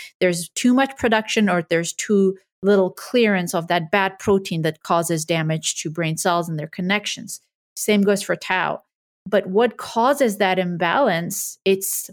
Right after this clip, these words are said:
multifactorial. It's not just inflammation. It's not just oxidation.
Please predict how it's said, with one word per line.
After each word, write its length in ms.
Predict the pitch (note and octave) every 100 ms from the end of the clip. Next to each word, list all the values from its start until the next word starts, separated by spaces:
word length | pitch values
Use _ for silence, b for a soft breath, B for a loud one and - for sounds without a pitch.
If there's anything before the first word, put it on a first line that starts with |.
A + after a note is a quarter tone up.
| G3
multifactorial. 1120 | F#3+ F#3 F3 - F3 - F#3+ G3 F3 - - _
It's 240 | - F#3 -
not 360 | F3+ F3+ F3+ F3+ F3
just 600 | F#3+ F3 F#3 - - - _
inflammation. 640 | F#3+ E3+ F3 E3+ D#3 F3+ E3
It's 200 | E3+ -
not 260 | E3 D#3+ D#3+
just 280 | - F3+ -
oxidation. 800 | - D#3+ - E3+ E3+ - E3